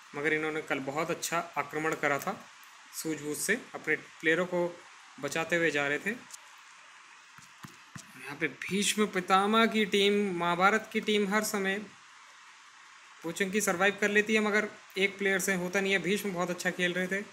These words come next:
आज प्रभात के साथ आए हैं द्रोण और भीम वापस। देखते हैं कि क्या हो पाता है आज के मैच में। यहाँ पे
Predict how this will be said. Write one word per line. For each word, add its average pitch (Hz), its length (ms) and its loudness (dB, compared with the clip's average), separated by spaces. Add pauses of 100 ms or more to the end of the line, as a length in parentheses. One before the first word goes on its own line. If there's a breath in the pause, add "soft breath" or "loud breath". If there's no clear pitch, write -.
(200)
आज 165 320 2
प्रभात 165 400 0
के 196 80 2
साथ 180 260 2
आए 175 220 4
हैं 170 320 0 (680)
द्रोण 185 440 2 (580)
और 151 140 0
भीम 190 340 2
वापस। 196 480 0 (1400)
देखते 123 260 -6
हैं 135 140 -4
कि 139 120 -14
क्या 147 180 0
हो 143 140 0
पाता 147 300 0
है 160 60 2
आज 156 160 0
के - 100 -4
मैच 160 280 -2
में। 233 140 -4 (4000)
यहाँ 117 160 -10
पे 123 180 -4